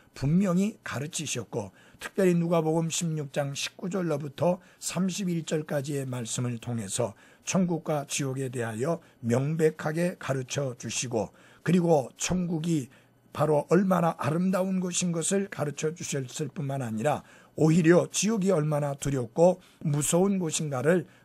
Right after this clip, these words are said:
그 예수님은 철저하게 가르쳐 주셨습니다. 어떻게 보면 우리가 신약 성경에서 천국에 관한 말씀보다는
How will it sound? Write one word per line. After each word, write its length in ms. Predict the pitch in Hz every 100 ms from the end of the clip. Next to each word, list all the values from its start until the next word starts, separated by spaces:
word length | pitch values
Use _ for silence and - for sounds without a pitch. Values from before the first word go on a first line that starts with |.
| -
그 300 | 139 131 135
예수님은 640 | 127 123 - 127 113 156 190 - -
철저하게 840 | - 220 220 - 151 127 156 175
가르쳐 560 | - 131 123 - 147 147
주셨습니다. 760 | - 110 120 113 110 110 120 - - -
어떻게 340 | - 139 202 208
보면 340 | 170 170 190
우리가 260 | 175 160 147
신약 340 | - 160 143
성경에서 840 | - 151 139 131 120 104 123 151 170 - - -
천국에 540 | - 208 202 208 190
관한 340 | 170 165 151 151
말씀보다는 880 | 123 113 131 117 107 113 143 175